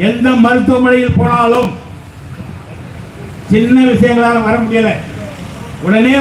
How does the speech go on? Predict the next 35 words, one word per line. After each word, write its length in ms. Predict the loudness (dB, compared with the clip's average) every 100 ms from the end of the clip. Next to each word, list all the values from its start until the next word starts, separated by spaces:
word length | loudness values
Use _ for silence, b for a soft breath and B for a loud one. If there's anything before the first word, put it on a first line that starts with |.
| 4
என்ன 160 | 4
பண்றான், 480 | 2 0 2 2 0 -4 -4 0
ஐ 40 | 2
சி 80 |
யூ 80 | 2
வார்டுல 220 | 2 0 0
படுக்க 240 | 0 2
வைன்றான். 480 | 2 2 2 0 -2 -8 -14 -16 -16 -14 -14 -14 -12 -12 -12 -12 -12 -8 -2
அவன் 200 | 2 2
உடனே 200 | 4 4 4
என்ன 120 | 2 0
பண்றான், 360 | 2 2 0 -2 -6 -4
ஆ, 80 | 0 0 0 0 0
இது 140 | 2 4
எடு, 140 | 4 2
அது 200 | 0 -2 0
எடு, 140 | 0 0
சி 80 | 0 2
டி 120 | 2 4
எடு. 160 | 2 2 -2 -10 -10 -6
ஆ, 80 | -6 -6 -12 -10 -10 -6
எத்தனையோ 420 | -6 -4 -2 0 2
அவன் 280 | 2 4 4
வீட்டுல 300 | 4 2 2 2 -2 -2
ஆஸ்பத்திரி 520 | 0 2 2 2 2
வச்சுக்க 260 | 2 2 0 0
லேபு 240 | 0 0 2 2
ஃபுல்லா 280 | 4 4 4 4 4
வேலை 160 | 4 2
கொடுத்துட்டு 420 | 0 -2 -2 -4
தான் 140 | -4 -2
ட்ரீட்மெண்ட் 420 | -2 0 2 2
எடுக்கிறான். 320 | 2 0 -2 -6 -10 -4
ஆக 200 | 0 2 2
ஒரு 140 | 0